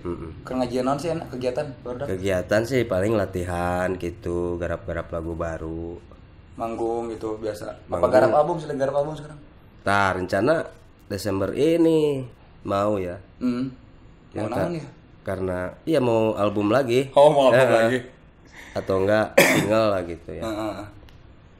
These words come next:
Speaker 1: Tapi terhambat ya itu jadi mengurangi juga kegiatan berkumpul, jadi susah gitu.
Speaker 2: Jadi hese ya?
Speaker 1: Mm-mm.
Speaker 2: Hmm.
Speaker 1: Dan teman-teman juga yang lain kan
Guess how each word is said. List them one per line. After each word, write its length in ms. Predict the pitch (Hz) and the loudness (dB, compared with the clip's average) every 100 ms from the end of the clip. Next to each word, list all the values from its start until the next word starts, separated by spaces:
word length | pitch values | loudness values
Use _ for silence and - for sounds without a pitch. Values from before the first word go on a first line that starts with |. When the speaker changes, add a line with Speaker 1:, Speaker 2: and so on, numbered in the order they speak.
| - | -18
Speaker 1:
Tapi 340 | - 90 - 113 120 - - - - | -14 -10 -6 -4 -4 -8 -16 -20 -16
terhambat 500 | - 95 92 92 90 - - - - - - - - - | -10 -6 -4 -2 -4 -6 -16 -20 -20 -20 -20 -20 -20 -20
ya 120 | 64 | -14
itu 380 | 71 - 120 127 151 - - - | -14 -8 -4 -4 -6 -18 -20 -18
jadi 180 | - 92 | -10 -6
mengurangi 720 | 92 90 90 87 90 90 90 | -4 -4 -4 -4 -4 -4 -6
juga 380 | 87 87 87 85 - - - - - - - - - - - | -6 -6 -6 -8 -14 -20 -20 -20 -20 -20 -20 -20 -20 -20 -20
kegiatan 680 | - 90 92 90 - 98 98 95 | -12 -6 -2 -4 0 2 2 0
berkumpul, 720 | 92 90 92 87 95 92 92 | -4 -4 -6 -4 -2 0 0
jadi 180 | 90 92 | -2 -6
susah 520 | 92 92 - 92 92 | -8 -10 -4 -4 -4
gitu. 300 | 82 78 - - - | -10 -14 -20 -20 -20
Speaker 2:
Jadi 140 | 98 98 | -16 -12
hese 240 | 101 95 104 | -12 -10 -8
ya? 120 | 104 | -2
Speaker 1:
Mm-mm. 340 | 104 87 92 | -2 0 -4
Speaker 2:
Hmm. 200 | 90 87 87 | -4 -6 -6
Speaker 1:
Dan 140 | 87 87 | -6 -6
teman-teman 500 | 87 90 90 95 95 | -6 -6 -6 -4 -4
juga 180 | 104 117 | 0 2
yang 160 | 107 | 2
lain 200 | 98 107 | 0 -2
kan 180 | 107 123 | -4 -10